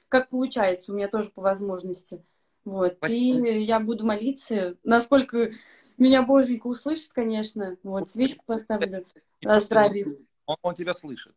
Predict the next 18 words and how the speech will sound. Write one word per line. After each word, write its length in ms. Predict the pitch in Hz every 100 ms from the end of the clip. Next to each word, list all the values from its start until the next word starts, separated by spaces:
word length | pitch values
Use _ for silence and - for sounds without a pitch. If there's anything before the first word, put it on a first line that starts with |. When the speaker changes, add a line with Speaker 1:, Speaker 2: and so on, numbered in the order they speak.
| _ -
Speaker 2:
он 140 | 151
с 80 | 143
тобой. 460 | 151 147 135 101 _ _ _ _ _
О, 100 | -
э, 160 | 170 170
я 160 | 175 165
тебе 160 | 165
знаешь, 180 | 156 196
что 140 | - 117
хочу 200 | 104 101
сказать? 300 | - - -
Хочешь 200 | 165 -
правду? 400 | 110 95 95 - _ _ _ _ _
То, 100 | 147
что 120 | 143
ты 100 | 147
сейчас 180 | 143 139
разводишься, 640 | 147 135 185 151 - -